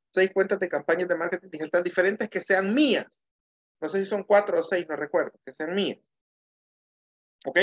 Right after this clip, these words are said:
Ojo con esto, porque una vez que usted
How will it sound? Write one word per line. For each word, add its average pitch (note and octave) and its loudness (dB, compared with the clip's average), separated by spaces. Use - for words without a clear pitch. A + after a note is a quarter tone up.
Ojo B3+ 6
con A3 2
esto, A#3+ 0
porque D#3 0
una B3+ 2
vez G#3+ -2
que D#3+ -6
usted E3 0